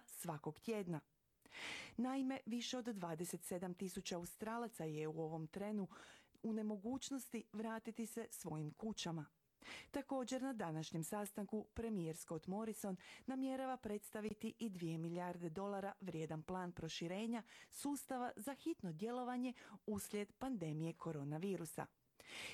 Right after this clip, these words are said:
Time će se omogućiti produžetak usluga kao što su telehealth i kućna dostava lijekova do ožujka iduće godine.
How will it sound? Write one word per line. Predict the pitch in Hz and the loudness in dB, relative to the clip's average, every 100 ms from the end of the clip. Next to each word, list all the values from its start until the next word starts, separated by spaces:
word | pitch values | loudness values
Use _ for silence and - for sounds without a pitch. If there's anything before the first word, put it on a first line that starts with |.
| - | -2
Time | 233 214 214 | 2 4 4
će | 214 220 | 2 0
se | 233 | 2
omogućiti | 214 208 214 262 277 254 | 2 2 2 0 0 -2
produžetak | - 185 160 156 147 151 151 | -2 -2 0 0 0 -2 -4
usluga | - 226 - 233 240 | -2 -2 0 0 0
kao | 233 160 151 | -2 -2 -2
što | 151 165 156 | -2 -2 0
su | 165 - - - | 0 -2 -10 -4
telehealth | 190 180 156 147 269 269 - - - - | 0 2 0 2 2 2 -4 -12 -12 -2
i | 320 | -2
kućna | - 294 - 180 | 2 2 4 2
dostava | 151 196 - 165 151 | 4 0 0 0 2
lijekova | 175 247 262 269 254 - | 2 0 0 0 0 -2
do | 220 - - | -2 -2 0
ožujka | 175 170 185 - 220 - - | 0 2 0 0 -4 -4 -4
iduće | 156 147 147 160 156 - | -4 -2 0 0 0 -2
godine. | 196 185 160 147 | 2 2 2 -2